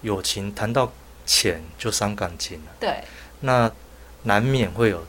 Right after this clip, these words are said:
Speaker 1: 借钱的部分，那这种东西其实要多方查证，因为它会有一个很明显的点，就是它很急。
Speaker 2: 哦，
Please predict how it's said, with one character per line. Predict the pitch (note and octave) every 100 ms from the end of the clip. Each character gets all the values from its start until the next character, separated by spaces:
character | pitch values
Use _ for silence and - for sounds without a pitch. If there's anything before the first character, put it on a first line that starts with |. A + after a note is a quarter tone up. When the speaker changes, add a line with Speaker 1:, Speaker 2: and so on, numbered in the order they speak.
| -
Speaker 1:
借 | B2+ A2+
钱 | - F2
的 | E2
部 | G#2 F#2
分， | G2 F2
那 | A2+ A#2+ - - - -
这 | C#3+
种 | A2+ F#2
东 | G#2+ G#2+
西 | G#2+ G#2
其 | -
实 | G#2 G2 F2 - - - - - -
要 | B2+ A2
多 | - A2 G#2+
方 | A2+ G#2 G2+ G2+ - -
查 | - F#2+ F2
证， | - G2 F2 - - - - - -
因 | C#3
为 | C#3+ - -
它 | B2
会 | A#2+ A#2+ G#2+ F#2+ - - - - - - -
有 | G#2
一 | B2
个 | A#2+
很 | G#2+ G#2+ F2+ E2+ D#2+ D#2 - -
明 | G2+ A2+
显 | C#3+ G#2+ F2+
的 | F#2
点， | - E2
就 | E2+ G#2
是 | - F#2+ E2+ - -
它 | B2 B2+
很 | - F2+ -
急。 | - E2+ D#2+ - - - - -
Speaker 2:
哦， | G#3+ G#3+ B3+